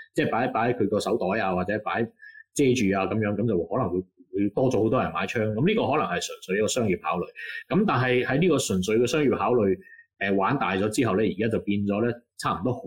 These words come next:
多州咧都係可以容許呢個 conceal carry。咁，呃，喺呢個判決裏邊咧，呃，其實咧就係只係針對住紐約州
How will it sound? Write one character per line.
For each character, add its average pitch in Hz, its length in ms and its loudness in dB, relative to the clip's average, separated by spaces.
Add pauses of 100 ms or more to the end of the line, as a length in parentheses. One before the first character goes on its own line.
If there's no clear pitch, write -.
(140)
多 131 120 2
州 113 200 0
咧 110 120 0 (120)
都 127 160 2
係 90 220 -4
可 95 240 -2
以 101 140 0
容 87 120 -6 (300)
許 92 180 -2
呢 110 60 0
個 98 80 -4
conceal 90 560 -6
carry。 95 300 -2 (1600)
咁， 233 320 2
呃， 165 240 2 (840)
喺 180 260 0
呢 254 140 6
個 254 80 4 (160)
判 165 500 4
決 101 400 2
裏 127 140 4
邊 127 240 2
咧， 156 180 0 (440)
呃， 110 200 0 (140)
其 101 160 0
實 117 160 0
咧 180 120 2
就 139 100 -2
係 107 120 -2
只 147 120 0
係 156 180 2
針 175 500 2
對 117 200 2
住 110 160 -2 (120)
紐 87 400 2
約 123 220 4
州 123 440 0